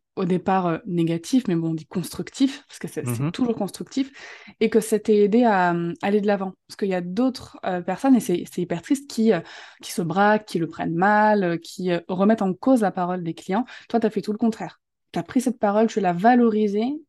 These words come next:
Speaker 1: et, euh, ça fait qu'aujourd'hui, l'expérience client, c'est, c'est vraiment au cœur, euh, de, de l'A D N des, des masterminds. Euh, est-ce que tu peux nous donner, par exemple, quelques exemples de, de, d'éléments qui ont changé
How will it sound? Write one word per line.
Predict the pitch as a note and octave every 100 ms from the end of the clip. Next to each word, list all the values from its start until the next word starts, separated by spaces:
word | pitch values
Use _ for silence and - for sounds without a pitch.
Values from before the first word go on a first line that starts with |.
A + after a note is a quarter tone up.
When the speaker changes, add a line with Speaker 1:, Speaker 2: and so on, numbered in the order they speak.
| _ G#3
Speaker 1:
et, | A3+ G3+
euh, | E3+ E3+
ça | E3+ E3+
fait | A3+
qu'aujourd'hui, | A3 F3 E3 D#3+ G3+ G#3
l'expérience | D#3 - E3+ -
client, | - A3
c'est, | - F3 D#3+ E3 - - - _ -
c'est | E3+
vraiment | E3+ G#3+ F#3+
au |
cœur, | E3 G#3+ G#3
euh, | F#3 E3 D#3+
de, | E3 E3+ - -
de | F3
l'A | E3+
D | F3
N | F#3+ F3
des, | E3+ E3+
des | E3
masterminds. | E3 E3 - E3 G3 C4 F#3+ - - - _ -
Euh, | F#3 F3+ F3 -
est-ce | G3+ -
que |
tu | C#4 -
peux | A3
nous | G3
donner, | F#3+ A3+
par | A3+
exemple, | F3 G3 A3
quelques | F3+ F#3 E3+
exemples | F3 F3 A3+ D4 - - - - _ F#3
de, | F3 F3+ F3+ E3+
de, | E3 E3+ E3+ E3+ E3+ - - - _ - -
d'éléments | F3 G3 G#3 A#3
qui | B3+ G#3
ont | G3
changé | - A3+ G#3+ C4+